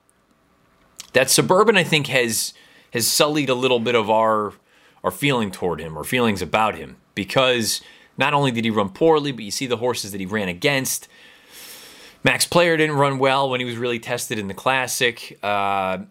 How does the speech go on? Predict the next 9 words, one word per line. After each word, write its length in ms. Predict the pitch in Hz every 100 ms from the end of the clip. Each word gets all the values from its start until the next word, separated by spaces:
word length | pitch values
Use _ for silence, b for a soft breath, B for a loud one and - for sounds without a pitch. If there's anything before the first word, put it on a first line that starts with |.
| _ 113
you 100 | 110
know, 260 | 95 95 _ -
Happy 500 | - - 156 151 139
Saver 440 | - 139 123 131
never 320 | 123 120 123
really 480 | 123 123 117 107 98 -
improved 600 | 113 101 120 139 135 127
at 80 | 120
all. 440 | 131 135 127 117